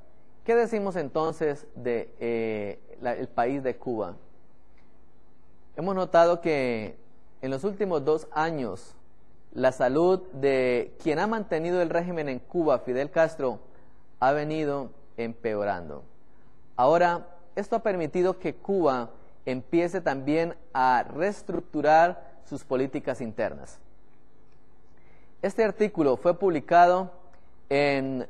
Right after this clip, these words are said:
diciembre del año dos mil seis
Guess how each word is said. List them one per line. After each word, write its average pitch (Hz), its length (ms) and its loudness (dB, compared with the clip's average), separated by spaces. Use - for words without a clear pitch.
diciembre 190 840 0
del 139 180 2
año 180 240 2
dos 147 200 4
mil 175 200 2
seis 143 640 2